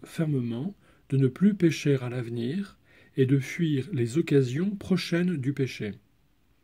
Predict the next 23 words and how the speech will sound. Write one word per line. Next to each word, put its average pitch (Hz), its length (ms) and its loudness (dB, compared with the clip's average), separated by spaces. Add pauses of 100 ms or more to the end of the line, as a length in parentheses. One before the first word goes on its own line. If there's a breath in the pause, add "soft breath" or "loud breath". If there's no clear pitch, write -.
(720 soft breath)
Par 143 220 -2
quelle 190 360 4
autre 147 380 4
prière 147 680 -2
saluons-nous 139 880 -2
et 135 220 -2
invoquons-nous 151 760 0
la 156 120 -4
très 185 240 -4
sainte 196 340 -2
Vierge ? 117 560 -4 (1000 soft breath)
Nous 139 160 4
saluons 127 680 0 (200)
et 131 160 0
invoquons 151 760 0
la 113 220 -6
très 180 240 -4
sainte 147 320 -4
Vierge 180 580 -2 (380 soft breath)
par 175 180 0
le 127 120 -2
Salve 185 520 0
Regina. 123 540 -4